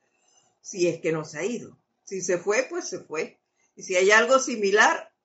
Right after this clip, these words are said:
lo que estoy haciendo me va a ayudar a que eso no se acrecente o no llegue a mí. Así de sencillo.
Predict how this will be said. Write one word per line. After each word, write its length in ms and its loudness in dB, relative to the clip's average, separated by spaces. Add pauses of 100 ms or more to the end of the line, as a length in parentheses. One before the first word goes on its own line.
(100)
lo 200 -4
que 80 -8
estoy 240 -4
haciendo 640 -2 (380)
me 200 -6
va 260 4
a 240 -6
ayudar 600 -10 (800)
a 120 -16
que 200 -2
eso 200 -4
no 140 -6
se 140 -10
acrecente 760 -14 (500)
o 140 4
no 280 0
llegue 540 -4
a 120 -14
mí. 360 -14 (2500)
Así 600 -8
de 180 -2
sencillo. 720 -12